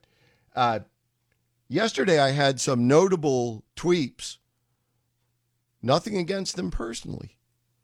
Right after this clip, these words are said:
Bill is the one I think I rem-, if I've got it right, I think it was Bill.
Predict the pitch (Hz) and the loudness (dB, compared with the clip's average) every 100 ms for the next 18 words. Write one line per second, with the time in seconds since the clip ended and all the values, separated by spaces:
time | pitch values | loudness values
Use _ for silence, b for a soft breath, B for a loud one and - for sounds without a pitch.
0 | _ _ _ _ _ _ _ _ _ _ | _ _ _ _ _ _ _ _ _ _
1 | _ _ _ 104 95 214 262 180 127 101 | _ _ _ -4 4 6 6 2 0 0
2 | 123 123 127 120 113 151 135 131 123 113 | 2 4 4 2 -2 -4 -4 -2 -2 -4
3 | 101 127 117 151 151 143 127 127 107 127 | -2 0 0 2 2 2 2 2 0 -2
4 | 135 135 120 143 156 | -4 -6 -2 -2 -2